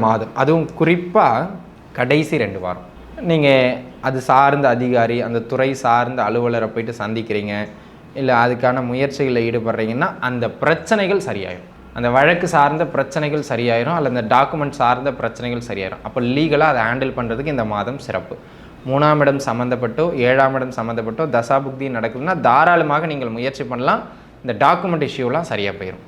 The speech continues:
சரிங்களா? இது ஒரு அமைப்பு. அதனை அடுத்ததாக அன்பு நண்பர்களே, இந்த காலகட்டத்தை பொறுத்த மட்டிலும், அஹ், ஓவராலாகவே ஒரு சில விஷயங்கள்ல கொஞ்சம் சுப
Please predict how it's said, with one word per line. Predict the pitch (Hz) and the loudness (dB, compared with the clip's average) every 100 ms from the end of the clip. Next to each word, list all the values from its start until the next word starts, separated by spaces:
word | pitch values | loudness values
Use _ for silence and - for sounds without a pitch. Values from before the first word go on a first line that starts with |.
| - | -14
சரிங்களா? | 113 151 120 104 - 117 | -12 -10 -12 -14 -12 -6
இது | 110 98 | -4 -4
ஒரு | 98 92 92 - 107 | -4 -6 -10 -10 -10
அமைப்பு. | 101 87 123 175 - - - - - - | -8 -6 -6 -6 -10 -20 -20 -20 -18 0
அதனை | 127 135 123 | 2 4 4
அடுத்ததாக | 143 151 151 139 143 123 | 2 2 4 4 4 0
அன்பு | 120 123 | 0 -2
நண்பர்களே, | 113 113 113 131 147 | -2 -2 -2 -2 -2
இந்த | 120 113 | -2 2
காலகட்டத்தை | 117 127 127 123 120 120 - | 2 2 0 -4 -4 -6 -6
பொறுத்த | 98 107 | -6 -8
மட்டிலும், | 104 107 160 180 - - - - | -6 -6 -6 -8 -16 -20 -18 -8
அஹ், | 123 117 139 | -6 -2 4
ஓவராலாகவே | 156 175 170 160 156 151 147 170 170 | 6 6 6 8 6 6 4 2 4
ஒரு | 143 135 147 | 2 0 0
சில | 123 113 110 110 | 2 2 2 -2
விஷயங்கள்ல | 110 143 135 127 143 143 | -6 -4 -4 -2 -4 -6
கொஞ்சம் | 123 110 - | -6 -8 -4
சுப | 151 156 | -2 4